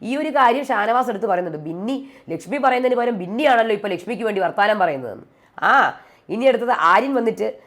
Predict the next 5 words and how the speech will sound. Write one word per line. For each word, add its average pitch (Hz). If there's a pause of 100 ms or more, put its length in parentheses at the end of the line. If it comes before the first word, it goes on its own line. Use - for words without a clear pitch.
(160)
നിവിനെയാണ് 214
പറയുന്നത്. 175 (960)
നിവിനെ 254
ഒരിക്കലും 220
മറക്കില്ല, 180